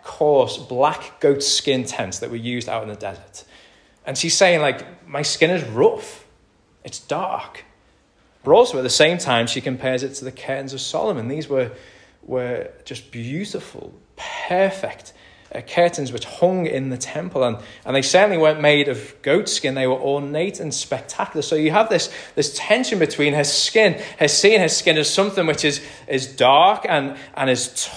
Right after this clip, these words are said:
tough, and then it being something which is beautiful. And I think what she's inviting us into is just the tension between feeling the beauty of how she looks and,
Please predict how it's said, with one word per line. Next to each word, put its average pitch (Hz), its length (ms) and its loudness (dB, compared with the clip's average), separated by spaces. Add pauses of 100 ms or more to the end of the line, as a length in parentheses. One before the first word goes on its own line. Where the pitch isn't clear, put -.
(100)
tough, 180 400 4 (720)
and 156 220 -4
then 160 140 2
it 147 220 -2
being 156 260 -2
something 131 840 -8
which - 240 -10
is 131 200 -8
beautiful. - 500 -16 (1300)
And 143 80 -14
I 139 40 -12
think - 240 -4
what 190 140 -2
she's 139 340 -2
inviting 131 600 -2
us 131 180 -2
into 117 440 -6
is 104 140 -6
just - 400 -8 (260)
the 120 100 -10
tension 170 760 0
between 131 760 -6
feeling 147 500 0
the 120 120 -4
beauty 139 580 -8
of 120 140 -2
how 107 200 -8
she 113 160 -12
looks 104 300 -10
and, 110 280 -8